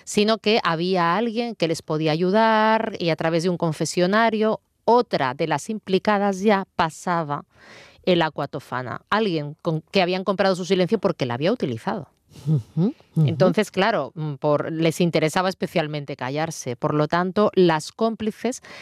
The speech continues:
Speaker 1: las asesinas, se convertían inmediatamente en parte de la red de implicadas. Pero siempre esa virgen negra de la que se hablaba, que no solamente hacía un veneno como la aquatofana, sino pócimas,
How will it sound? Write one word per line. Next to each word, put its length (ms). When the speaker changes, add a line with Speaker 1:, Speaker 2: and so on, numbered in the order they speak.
Speaker 1:
las 200
asesinas, 540
se 100
convertían 580
inmediatamente 800
en 120
parte 300
de 120
la 140
red 200
de 140
implicadas. 680
Pero 220
siempre 580
esa 220
virgen 500
negra 340
de 60
la 120
que 80
se 120
hablaba, 380
que 140
no 120
solamente 460
hacía 300
un 100
veneno 300
como 160
la 80
aquatofana, 520
sino 260
pócimas, 520